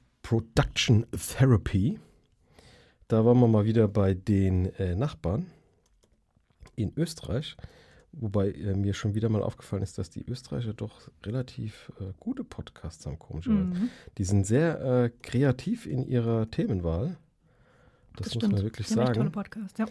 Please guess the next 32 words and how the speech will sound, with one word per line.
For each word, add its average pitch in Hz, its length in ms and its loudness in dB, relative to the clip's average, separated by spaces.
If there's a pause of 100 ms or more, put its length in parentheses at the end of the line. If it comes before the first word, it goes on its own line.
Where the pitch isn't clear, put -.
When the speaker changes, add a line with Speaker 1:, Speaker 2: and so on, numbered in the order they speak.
(560)
Speaker 1:
Und, 107 440 0
ähm, 104 380 0
auch 120 180 2
hier 185 200 2
wieder, 127 320 6 (640)
das 123 240 2
ist - 180 -10
Folgendes. 82 440 2 (100)
Also, 123 260 2
das 110 180 2
ist 131 180 -2
der 127 80 8
F-, - 180 -2 (160)
<laughs> 101 240 4 (1080)
Florian 127 720 6
August 131 380 4
Alexander, 123 520 6
der 110 120 8
hat's 110 200 4
für 107 100 4
Nachnamen 117 420 8
nicht 104 120 4
gelangt. 120 380 2 (120)
Speaker 2:
<laughs> - 720 -6
Speaker 1:
Und 127 360 8
der 123 80 8
Roland 139 380 8
Klockler, 180 540 4 (240)
Klocker, 139 440 6
Entschuldigung, 117 580 0
ohne 120 220 0
N. 139 200 0